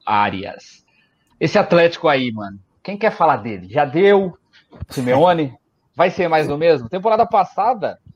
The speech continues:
né, ô Matheus? Temporada passada, as pessoas diziam, né, que ele, o Simeone tinha perdido, acho que sete titulares, se eu não me engano. Era Felipe Luiz, era Godin, era, nossa, quem mais? O Griezmann. Já não vou lembrar nem de todos.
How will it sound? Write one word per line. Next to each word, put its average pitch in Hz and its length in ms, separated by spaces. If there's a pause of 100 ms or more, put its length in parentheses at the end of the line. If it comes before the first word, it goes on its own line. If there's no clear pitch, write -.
né, 165 240
ô 135 100
Matheus? 113 460
Temporada 120 360
passada, 127 680 (340)
as 113 80
pessoas 139 340
diziam, 139 380
né, 131 140
que 123 320
ele, 127 420
o 123 80
Simeone 131 320
tinha 139 160
perdido, 131 300
acho - 120
que - 140
sete 165 240
titulares, 117 480
se - 80
eu 104 40
não 101 60
me 98 100
engano. 95 220 (760)
Era 117 120
Felipe 110 360
Luiz, 113 400
era 110 180
Godin, 104 800 (300)
era, 107 840 (140)
nossa, 117 320
quem 127 100
mais? 110 300
O 113 100
Griezmann. 120 800 (580)
Já 117 120
não 143 120
vou 151 80
lembrar 165 280
nem 190 100
de 190 100
todos. - 520